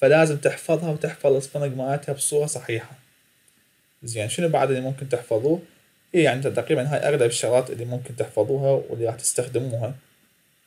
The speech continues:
آه، والباقي يرجع، يعني يرجع عندكم ب-، يعني الموضوع يرجع بينكم وبين الأستاذ. إذا قال جدول كله حفظ، تحفظوه كله.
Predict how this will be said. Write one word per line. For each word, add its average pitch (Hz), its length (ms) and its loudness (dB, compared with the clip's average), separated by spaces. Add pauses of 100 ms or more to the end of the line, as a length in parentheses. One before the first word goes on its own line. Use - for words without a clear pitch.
(760)
آه، 113 260 6
والباقي 123 420 2
يرجع، 123 200 2
يعني 113 180 -4
يرجع 120 280 0
عندكم - 300 -4
ب-، - 140 -8
يعني 107 260 -4
الموضوع 110 440 2
يرجع 117 280 4
بينكم 135 340 -4
وبين 120 200 2
الأستاذ. 101 280 2
إذا 107 200 4
قال 113 260 4 (380)
جدول 110 240 4
كله - 260 0
حفظ، - 340 -2
تحفظوه - 360 0
كله. 107 320 -8